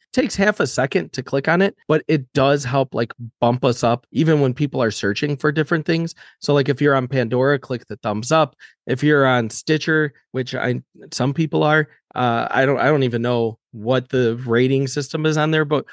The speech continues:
whatever platform you're on, click on it. It does help. Otherwise, the only boxing podcasts that come up are, like, Mike Tyson talking to celebrities and sometimes Chris Mannix. And that one is so biased and distorted towards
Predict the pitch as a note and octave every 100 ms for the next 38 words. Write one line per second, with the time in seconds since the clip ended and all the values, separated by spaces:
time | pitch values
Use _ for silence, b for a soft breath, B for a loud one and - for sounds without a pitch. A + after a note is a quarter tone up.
0 | B - C4 C4 C3 B2 B2+ - C#3 B2+
1 | A#2+ C3 C3 _ _ A#3 A3+ E3 C#3 -
2 | C#3 C3 E3 C3 C3+ D3+ _ - D3+ D#3+
3 | D3 C#3+ C#3 B2+ C#3 C3 - C3 F3 G3
4 | F3 A2 G#2 B2+ F3+ F3 F3 E3+ F#3 F3+
5 | - A2+ - C3 B2 C#3+ _ - C#3+ C3
6 | A2+ - A2 A2+ C#3+ - D3 D3 E3 D#3
7 | D3+ C#3 A#2+ C#3 C3+ A#2 A2+ - A2 D3
8 | F3 G3 G#3 - - C#3+ B2 B2 - C3+
9 | D#3+ F3+ E3+ E3 - D#3 D3 C3 B2 C#3+
10 | E3+ - - _ C3+ C#3 D#3 E3+ D#3+ B2+
11 | - C3+ C#3 C#3 C#3 C3+ _ A#2 A2 C3+
12 | C#3+ - - - C#3 B2 B2 B2 C3 B2
13 | C3 C3 - - C#3 C#3 C#3 C#3+ B2+